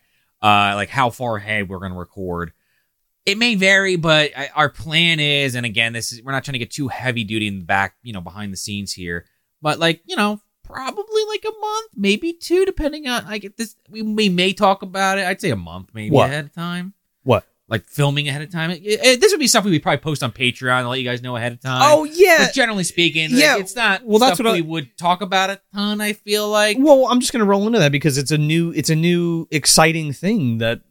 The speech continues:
Speaker 2: there,
Speaker 1: Yeah.
Speaker 2: everybody's coming on the journey with us. You know what I mean?
Speaker 1: True,
Speaker 2: And
Speaker 1: true.
Speaker 2: so we wanna kinda let you guys be a part of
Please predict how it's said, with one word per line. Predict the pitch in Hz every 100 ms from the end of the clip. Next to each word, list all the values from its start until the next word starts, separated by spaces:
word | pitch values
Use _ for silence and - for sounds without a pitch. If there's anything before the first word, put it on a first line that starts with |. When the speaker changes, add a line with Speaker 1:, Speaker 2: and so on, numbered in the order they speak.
| _ -
Speaker 2:
there, | 143 147 151
Speaker 1:
Yeah. |
Speaker 2:
everybody's | 151 156 165 160 -
coming | 175 165
on | 160 156
the |
journey | 135 151 165 147
with | 139 190
us. | 104 95 -
You | 120
know | 117
what | 120
I | 120
mean? | 127 139
Speaker 1:
True, | -
Speaker 2:
And | 160 143
Speaker 1:
true. | 123
Speaker 2:
so | - 135
we | 135
wanna | 131 143 143 131
kinda | - 143 135 123 104 151 127 127 165 127 _ _ 143
let | 143 143
you | 151
guys | 139 143 127
be | 120 131
a |
part | 117 - 143 139
of | 135 117